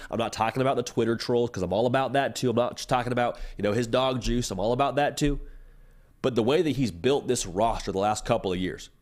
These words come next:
going to the portal, taking the best available, up in the talent level, and winning with it. You win a New Year's Six Bowl against a team like Penn State, who's one of the top brands in the country. I think that would mean something. I think that would be,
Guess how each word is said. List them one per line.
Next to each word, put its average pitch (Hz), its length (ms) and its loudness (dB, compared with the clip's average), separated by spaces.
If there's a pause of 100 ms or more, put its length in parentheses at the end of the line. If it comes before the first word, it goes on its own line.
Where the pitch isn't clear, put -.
(720)
going 139 220 4
to 139 60 0
the 135 80 4
portal, 123 480 2 (200)
taking 104 220 -2
the 82 80 -4
best 127 300 0
available, 117 500 2 (800)
up 127 160 2
in 131 60 0
the 113 60 0
talent 113 300 -2
level, 107 380 0 (260)
and 117 220 0
winning 117 300 2
with 78 160 -6
it. - 100 -10 (560)
You 175 140 0
win 190 120 6
a 139 40 0
New 139 120 2
Year's 151 260 0
Six - 280 0
Bowl 185 340 -2
against 131 260 0
a 107 40 -4
team 156 260 0
like 143 240 0
Penn 135 160 0
State, 147 180 0
who's 143 100 2
one 139 120 0
of - 20 -2
the 110 60 0
top 110 300 -2
brands 127 260 0
in 139 180 -4
the 98 80 -6
country. 143 420 -2
I 151 200 -2
think 160 140 2
that 156 120 2
would 170 100 0
mean 143 200 0
something. 131 260 0
I 139 60 0
think 135 160 0
that 135 100 2
would 110 140 -2
be, 123 240 0